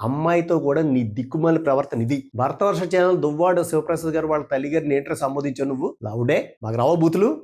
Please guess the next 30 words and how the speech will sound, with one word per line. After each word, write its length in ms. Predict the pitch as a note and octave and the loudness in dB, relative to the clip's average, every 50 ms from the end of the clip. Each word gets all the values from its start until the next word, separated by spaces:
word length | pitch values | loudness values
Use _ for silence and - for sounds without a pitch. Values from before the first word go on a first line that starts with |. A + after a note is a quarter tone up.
| - - | -14 -16
అంతా 280 | A2 G#2+ A2+ D#3 C#3 A#2 - | -16 -10 -6 -4 -4 -2 0
చెక్కేస్తాం, 500 | D#3 B2+ - - F#3+ - F3 - D3+ A2 - - - _ _ - | -2 -2 0 0 -2 0 0 -2 -4 -4 -4 -8 -16 _ _ -2
నోరు 280 | A2+ A#2 C3 D3+ D#3+ E3 | 0 2 4 4 4 2
జాగ్రత్త 480 | C#3 B2 C3+ C#3 C#3+ - - E3 D#3+ E3+ | 2 2 2 2 2 0 -2 -4 -2 -2
పెట్టుకో. 440 | D#3 D#3+ - D#3+ C#3 G#2+ - - - _ _ _ - | -4 -2 -2 -2 -2 -2 -2 -8 -16 _ _ _ -8
ఏంటి 120 | B2+ C#3 B2+ | -4 -2 -2
ఆర్ఎస్ఎస్, 520 | A#2 B2+ C3 C#3+ - - D#3 C#3+ - F3 | -2 0 -2 -2 -2 -2 -4 -2 0 0
బీజేపీ 460 | F3 D3 B2+ C3 B2+ C3 C#3+ C#3 - - | 0 2 2 2 2 2 0 -2 -2 -2
వాళ్ళు 360 | C#3+ D3 C#3+ D3 F3+ A#3 - - - - - _ _ A#2 | 0 0 2 2 2 0 -2 -6 -14 -20 -20 _ _ -2
నీ 100 | B2 B2 | 0 2
దగ్గర 220 | B2+ C3 D3 C3 | 2 2 2 2
రిపోర్టులు 380 | A2+ A2 A2 C#3+ C#3 D#3+ D#3 C3 | 0 0 0 0 0 2 2 2
కొట్టారా? 480 | B2+ A#2+ A#2 C3+ B2+ B2 A#2+ G#2+ G2 - - _ _ _ | 2 2 2 2 2 2 0 0 -4 -8 -16 _ _ _
ఆ, 220 | A2+ B2+ - A3+ A3 | -2 -2 -2 -2 -2
అందుకని 260 | B2 A#2 A#2+ C3+ D#3 | -2 -2 0 2 2
నీ 140 | D3+ D3+ C3 | 2 2 2
అకౌంట్ 280 | A#2+ A#2 A#2 D#3+ D#3 D3 | 2 2 0 0 2 2
లేచిపోయిందా? 520 | C#3+ C3 A2+ A#2+ D3+ C#3 C3 A#2 G#2+ - - _ _ _ _ _ _ _ _ - | 0 0 0 0 0 0 0 0 -2 -6 -10 _ _ _ _ _ _ _ _ -4
ఈ 80 | B2 B2 A2+ A2+ A2+ A#2 | -4 -4 -4 -6 -4 -2
బొంగుగాడు, 500 | B2 C3 C#3 C#3+ D3+ D3+ D#3+ F3 E3+ D#3+ | 0 0 2 2 0 2 2 2 4 4
ఈ 60 | D#3+ | 2
సొల్లుగాడు 520 | D#3+ - D3 C3+ C#3+ D3 D3 D#3 E3 D#3 | 2 0 0 0 2 2 2 2 0 0
సొల్లు 260 | D#3+ - D3 C#3+ D3+ D3+ | 0 -2 -2 0 0 0
మాటలు 320 | D#3 D#3 D3+ D3+ D3 C#3 | 0 0 0 0 -2 -2
నమ్మకండి. 480 | C3+ C3 C3 C#3 C3+ D#3 C#3+ A#2+ G2+ - - - | -2 -2 -2 -4 -2 -2 -4 -4 -6 -10 -12 -8
వాస్కోడి 680 | G2+ A2 C3 D#3 D#3 - - - D#3+ F3+ F3 E3+ F3 E3 | -2 0 0 0 0 -2 -4 0 2 2 4 4 4 6
గామాగాడు 460 | E3+ E3 E3+ E3+ E3 D#3+ E3 D#3+ D#3 | 4 4 4 2 2 2 2 2 2
అమెరికన్ 400 | D3 D3+ D3+ D#3+ D#3+ E3 D#3 D3 | 2 2 0 0 0 -2 -2 -2
డిస్కవర్ 420 | D3+ - - - D#3+ D#3+ D3+ D3 | -6 -8 -8 -6 -4 -4 -2 -2
చేసినట్టు 420 | D#3 D#3 D#3 - D3+ D3+ D3+ - | -4 -6 -4 -4 -6 -6 -4 -6